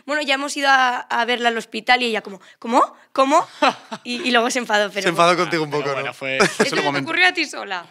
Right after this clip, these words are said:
Speaker 1: No, no, no, a mi hermano y a mí.
Speaker 2: <laughs> Es que con tu hermano, madre mía, tenéis pinta de ser un poco piezas los dos.
Speaker 1: Sí.
Speaker 2: Los dos, además, actores.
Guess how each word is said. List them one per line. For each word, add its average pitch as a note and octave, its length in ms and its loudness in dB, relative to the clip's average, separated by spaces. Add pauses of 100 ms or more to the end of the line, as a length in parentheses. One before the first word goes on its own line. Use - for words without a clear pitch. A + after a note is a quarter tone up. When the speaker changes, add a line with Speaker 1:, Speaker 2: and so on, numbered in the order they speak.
Speaker 1:
No, D4+ 260 2
no, D4 320 0
no, C#4 160 0
a C4+ 100 2
mi B3+ 120 -8
hermano C4 320 -2
y C#4+ 80 2
a C4 140 2
mí. B3 280 -6
Speaker 2:
<laughs> - 640 -6
Es D#3 100 -6
que F3+ 120 2
con F3+ 120 2
tu E3+ 80 -2
hermano, E3 320 2
madre E3 240 2
mía, D3 160 -2
tenéis D3+ 200 -4
pinta G3 260 2
de F3 200 4
ser E3 140 -4
un D#3+ 80 -4
poco E3 220 0
piezas D3+ 320 0
los D3+ 180 0
dos. A#2+ 180 -6
Speaker 1:
Sí. - 500 -8
Speaker 2:
Los D3 140 0
dos, F3 140 2
además, F#3 240 2
actores. C#3 640 -4